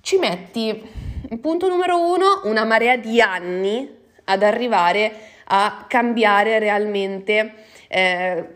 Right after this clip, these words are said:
la parte più interiore di noi. Punto numero due, rischi di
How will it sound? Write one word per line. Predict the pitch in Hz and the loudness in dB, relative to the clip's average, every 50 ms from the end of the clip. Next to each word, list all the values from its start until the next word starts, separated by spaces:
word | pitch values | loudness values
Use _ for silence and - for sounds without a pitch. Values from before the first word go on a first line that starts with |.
| - _ _ _ - - - | -20 _ _ _ -20 -18 -8
la | - 226 214 214 | -2 2 2 2
parte | 214 247 240 247 254 - 214 | 4 4 2 2 0 -4 -8
più | 208 - 226 | -8 -6 -6
interiore | 226 226 226 233 220 226 220 202 185 196 | -4 -4 -2 -2 0 2 4 2 2 2
di | 247 320 | 0 -2
noi. | 285 202 165 170 202 196 | -2 -2 -2 -4 -4 -6
Punto | 202 - - 330 320 294 - 226 | -8 -6 -4 -2 -2 0 -2 -2
numero | 214 214 226 262 320 349 | -2 -2 0 2 2 2
due, | 262 220 175 175 190 208 233 240 247 - - - - - | 0 0 0 0 0 0 -2 -4 -6 -12 -14 -16 -10 -6
rischi | 247 - 247 196 202 - - - 254 254 | -6 -4 -4 -4 -6 -8 -8 -8 -6 -4
di | 208 202 185 | -4 -2 -4